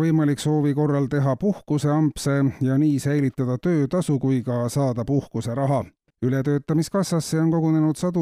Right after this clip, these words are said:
miljardeid eurosid, mis makstud sinna aastakümnete jooksul aina ja pidevalt üle töötanud inimeste poolt, kes ei ole kunagi käinud puhkusel või on puhkuse ajal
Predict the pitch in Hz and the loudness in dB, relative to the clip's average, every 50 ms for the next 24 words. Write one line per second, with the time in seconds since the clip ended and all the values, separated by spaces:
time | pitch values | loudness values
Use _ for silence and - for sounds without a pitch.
0 | 151 160 165 160 156 160 151 156 147 156 151 156 190 196 185 175 165 147 143 151 | 2 2 2 2 0 0 0 0 0 0 0 0 0 0 0 0 0 0 0 0
1 | 151 151 151 123 147 156 156 - - - 139 127 - 160 151 151 147 151 160 143 | 0 0 0 0 0 -2 -2 -2 -2 -4 -4 -2 -2 0 0 2 2 2 2 0
2 | - - 151 143 175 180 170 160 151 143 - - 143 160 160 160 - - 147 135 | -2 -2 -4 -2 0 0 2 2 2 0 0 0 0 0 0 0 -2 -2 -2 0
3 | 139 160 175 185 175 156 139 135 131 123 131 147 139 135 127 120 123 117 - 143 | 0 0 0 2 2 2 2 0 0 0 -2 -2 0 0 -2 -2 -2 -2 -2 0
4 | 139 135 127 120 139 139 135 110 - - 123 123 120 170 202 196 180 151 151 143 | 0 0 0 0 0 0 -2 -2 -2 -2 -2 -2 0 0 0 0 2 2 2 0
5 | - 151 135 143 147 147 131 - 143 131 - - 131 117 117 120 120 120 - 180 | 0 -2 0 0 0 0 0 0 -2 -4 -2 -2 -4 -4 -2 -2 -4 -2 0 0
6 | 190 165 156 139 147 147 139 131 - - _ _ _ - 196 202 175 135 - - | 0 2 2 2 2 2 2 0 -2 -4 _ _ _ -2 0 2 0 0 0 0
7 | 208 214 175 - - 151 131 139 139 131 131 151 160 151 143 127 120 147 151 135 | 0 0 0 -2 -4 -4 -2 0 0 0 0 0 0 0 0 0 2 0 0 -2
8 | - _ - 131 123 139 147 147 135 | -2 _ -4 -2 0 0 0 0 0